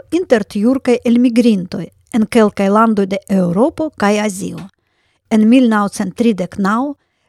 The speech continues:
li definitive ekloĝis en Turkio, kie li mortis en mil naŭcent kvindek kvar. La verkoj de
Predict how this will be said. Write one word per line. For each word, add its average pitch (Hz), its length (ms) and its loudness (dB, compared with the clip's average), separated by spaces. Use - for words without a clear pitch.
li 359 120 4
definitive 247 760 0
ekloĝis 262 560 0
en 254 120 2
Turkio, 226 600 0
kie 226 220 2
li 180 140 -4
mortis 277 540 -2
en 202 180 -2
mil 285 240 2
naŭcent 214 560 -4
kvindek 196 640 -6
kvar. 165 380 -10
La 220 140 2
verkoj 320 400 0
de 240 100 4